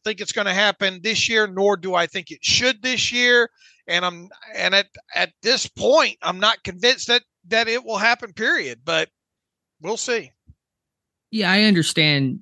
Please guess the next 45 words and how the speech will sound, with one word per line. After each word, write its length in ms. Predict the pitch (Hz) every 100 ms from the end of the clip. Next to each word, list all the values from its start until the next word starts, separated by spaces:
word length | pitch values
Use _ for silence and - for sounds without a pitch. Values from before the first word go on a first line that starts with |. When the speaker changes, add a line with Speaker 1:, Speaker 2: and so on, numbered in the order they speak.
| -
Speaker 2:
mid-season 580 | 135 127 - 151 131 127
how 60 |
difficult 540 | 113 131 117 - 117 -
that 240 | 113 104
will 80 | 110
be, 440 | 110 117 110 110 -
and 120 | 117
they're 120 | 180
looking 260 | 165 131 113
for 140 | 113
veteran 400 | 113 120 110 101
guys 540 | 110 104 101 101 - -
at 80 | -
the 80 | 107
off-ball 320 | 98 - 101
position 500 | - 117 110 - 101
right 180 | 92 95
now. 160 | 95 92
They 100 | 104
need 200 | 107 101
some 120 | 107
guys 340 | 98 101 101 -
with 120 | 95
experience 760 | - - 135 123 117 110 101
that 160 | 104 98
can 100 | 104
call 300 | - 110 107
this 220 | 104 -
defense, 480 | 110 101 - 104 104
that 120 | 107
can 100 | 104
kind 180 | - 107
of, 140 | 101 113 107 - _ -
all 160 | 131
the 80 | 131
communication 720 | - 123 110 - 110 - 107
can 200 | - 107
run 220 | 104 101
through. 440 | 98 110 98 98 104
So 640 | - 113 104 101 101 - _ _ - -
I 200 | 139 143
understand 440 | 123 - 135 120
the 60 | 110
fan 260 | 127 131
perspective. 540 | 123 - 135 135 143